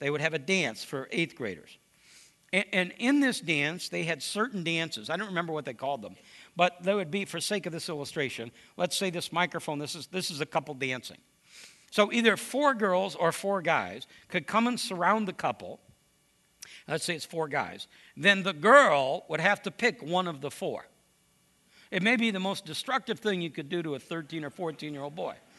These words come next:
So the first night I'm there, I'm, I'm, de-, I'm learning, I'm learning to deal with rejection. Well, I, I'm pretty, I'm pretty smart about that kind of stuff. So I spent the entire rest of the night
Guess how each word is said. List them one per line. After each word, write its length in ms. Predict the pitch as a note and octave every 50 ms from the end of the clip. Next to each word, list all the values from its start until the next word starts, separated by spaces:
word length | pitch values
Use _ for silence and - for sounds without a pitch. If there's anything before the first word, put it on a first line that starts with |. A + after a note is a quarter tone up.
| - - - - - - -
So 240 | - G#3 G3+ G#3 G#3
the 100 | F3 E3+
first 280 | - C4 F4 F#4 - -
night 220 | B3+ B3 A#3+ A#3
I'm 160 | G#3+ G3+ F#3+
there, 320 | G#3 A#3+ G#3+ F#3+ F3 D#3 - - - - -
I'm, 220 | E3 F3+ F#3+ - -
I'm, 140 | F3+ E3+ D#3+
de-, 200 | D3 A3 A3+ G#3+
I'm 280 | G#3 G3+ F#3+ F#3 G#3
learning, 320 | A#3 C4 C4 B3 A#3 G#3 - -
I'm 160 | F#3 F#3 G3+
learning 260 | G#3+ G#3 G3 F#3+ E3
to 80 | D#3 D#3
deal 140 | E3 E3
with 120 | D3+ C#3 C#3
rejection. 460 | C3+ B2 B2+ C#3 A#2 - - - - _ _ _ _ _ _ _ _ _ _ _ _ _ _ _ _ _ - - _ - -
Well, 260 | B3 B3 B3+ - - - - - - - - G3 - -
I, 120 | G#3 G#3 - -
I'm 200 | - B3+ C4+ A3
pretty, 280 | - - G#4 F#4+ -
I'm 140 | C4+ C4 A#3
pretty 300 | - - A4 G4 D#4+ A#3
smart 640 | - - - - - F#3 F#3+ F#3+ F#3 G3 G#3 A#3+ B3 - -
about 500 | F3 D3 C#3 F#3+ F3 F3 F3 - - -
that 200 | F3+ F3 G3+ -
kind 200 | - F#3 F#3+ F#3
of 80 | F3+ F3+
stuff. 360 | - - F#3+ F3+ G3+ A3+ - - - - - _ _ _
So 380 | - - - - A3+ A3 G#3 -
I 160 | - F#3 G3+
spent 520 | F#3+ - - - - - - D#4 C#4+ D4 C#4+ - _ _ -
the 560 | F3+ D3+ D3+ D3 D3+ G3+ G#3 G#3+ G#3 G3+ G3+
entire 540 | F#3+ F#3+ F#3+ - - C4 C#4 D4+ C#4 A#3+ G3+
rest 300 | G3 F#3+ F#3+ - - -
of 60 | E3+
the 100 | D#3+ E3+
night 380 | G3 E4 - G3+ D3 C#3+ D3+